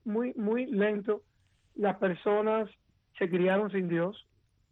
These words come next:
las personas se les dijo que Dios no existía, cuatro, tres generaciones.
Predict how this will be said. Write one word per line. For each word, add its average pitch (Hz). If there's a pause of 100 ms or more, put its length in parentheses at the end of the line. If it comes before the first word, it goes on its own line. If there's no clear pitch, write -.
(180)
las 185
personas 196
se 220
les 190
dijo 190
que 196
Dios 185
no 202
existía, 202 (480)
cuatro, 196
tres 208
generaciones. 185